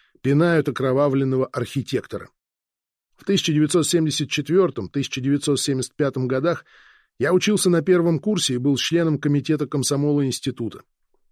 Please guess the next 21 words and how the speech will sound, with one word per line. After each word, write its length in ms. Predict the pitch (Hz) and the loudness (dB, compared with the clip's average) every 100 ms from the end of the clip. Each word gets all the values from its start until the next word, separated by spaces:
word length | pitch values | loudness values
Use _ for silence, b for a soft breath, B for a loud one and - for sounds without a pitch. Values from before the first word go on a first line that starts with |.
| _ - | _ -4
Как-то 260 | 165 - | -2 2
из 160 | 170 151 | 4 4
обкома 460 | 156 - 175 160 147 | 2 0 0 2 2
комсомола 640 | 151 - 151 190 170 98 _ _ - | 0 2 2 4 2 0 _ _ -6
пришла 380 | 139 - 170 | -2 2 2
телега, 420 | 160 175 196 131 104 | 4 4 4 2 -2
что 340 | - 131 113 _ | -2 -2 -4 _
Б 180 | 110 151 | -2 -2
К 180 | 143 156 | 0 0
Д 200 | 156 135 | 0 0
киси 460 | 143 123 208 190 B B B | -2 0 0 0 B B B
в 100 | _ | _
парке 340 | - 151 - 127 | -2 -2 -2 0
Горького 460 | 160 190 147 101 - _ _ _ | 4 4 2 -8 -10 _ _ _
подрались 520 | - 143 175 208 220 147 | -2 2 4 4 4 2
с 80 | |
Б 160 | 147 165 | 2 0
К 180 | - 143 | 0 -2
Д 200 | 131 175 | 0 0
К 240 | - 165 | 0 -2
И. 300 | 165 117 92 | 0 -2 -6